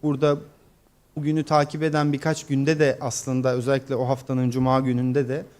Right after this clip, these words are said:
çarşamba gününe benzer hatta daha yüksek miktarda bir işlem hacmi oldu. Olmasına rağmen,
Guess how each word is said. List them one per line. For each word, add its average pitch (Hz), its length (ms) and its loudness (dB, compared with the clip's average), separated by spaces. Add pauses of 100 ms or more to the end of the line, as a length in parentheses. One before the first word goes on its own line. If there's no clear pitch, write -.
(180)
çarşamba 139 420 -2
gününe 123 320 -2
benzer 123 280 -2
hatta 135 360 0
daha 131 200 0
yüksek 127 460 -4
miktarda 117 540 -2
bir 107 140 -4 (320)
işlem 123 280 -4
hacmi 123 300 0
oldu. 131 400 0
Olmasına 143 480 -2
rağmen, 135 400 0